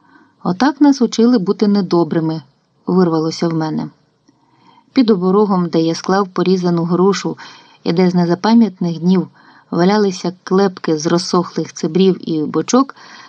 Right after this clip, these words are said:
Левадиха постукала костуром. "Тут, де стою, Прокопику". Вона по-дівочому, мов хто її ущипнув, відскочила від стіни. "Треба відкинути ріщачко і сміття, щоб не насипалося досередини.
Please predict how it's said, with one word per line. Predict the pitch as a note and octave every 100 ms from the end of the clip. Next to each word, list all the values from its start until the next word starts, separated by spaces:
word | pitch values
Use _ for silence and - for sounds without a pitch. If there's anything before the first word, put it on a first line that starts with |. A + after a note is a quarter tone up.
| -
Левадиха | E3+ F3 F#3+ C4+ -
постукала | - F#3 - F#3 F#3 F3+
костуром. | F3 E3 - E3 D#3+ D#3 D3 _ _ _ _ _ _ _ - -
"Тут, | A3 F3+
де | G3
стою, | - G#3+ G3 F3+
Прокопику". | F3+ E3 - D3 D#3+ - D#3 - _ _ _ - -
Вона | - E3+ E3
по-дівочому, | C#3 D#3 E3+ G#3 A3+ F#3 E3+ - - - -
мов | F3+
хто | F3+ - B3
її | A3 G3
ущипнув, | F#3 F#3 - F#3 G3 A3+ G3+ F#3 _ _ -
відскочила | E3 F3+ - F#3 F#3 E3+ E3
від | D#3+
стіни. | - - E3 D3+ D3+ _ _ _ _ _ -
"Треба | F3+ F3 E3+
відкинути | E3 F3+ - F#3+ E3+ - D#3+ - - - _
ріщачко | F3 F3+ - C#4 C#4 - F3+
і |
сміття, | F3+ - G#3 - D4+ C#4+ - - _
щоб | - - F3
не | F#3
насипалося | F#3+ F#3 F#3 F3+ D#3+ D#3+ D#3+
досередини. | E3 F3+ F#3+ F3 C#3+ D3 D#3